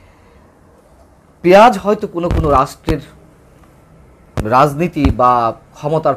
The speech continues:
পট পরিবর্তন ঘটাতে পারে। নির্বাচনকে সামনে রেখে ভারতের মতো রাষ্ট্রের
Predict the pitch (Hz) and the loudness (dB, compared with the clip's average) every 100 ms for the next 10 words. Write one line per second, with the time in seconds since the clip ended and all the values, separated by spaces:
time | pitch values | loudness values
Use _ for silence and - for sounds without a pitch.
0 | - 156 185 - 160 139 127 - 107 117 | 0 0 0 -2 -6 -2 -2 -4 -10 -8
1 | 110 107 104 101 101 - - - - - | -10 -8 -6 -6 -6 -12 -20 -20 -20 -20
2 | - _ _ - - 127 135 165 214 226 | -20 _ _ -20 -20 -8 -2 4 4 4
3 | 233 214 - 190 180 175 170 175 165 - | -2 -4 -4 -4 -2 -2 -2 -4 -4 -6
4 | _ _ _ - - - _ - 98 - | _ _ _ -20 -20 -20 _ -20 -20 -2
5 | 151 196 202 185 - 143 160 - _ 180 | 0 0 -2 -6 -2 -2 -2 -4 _ -4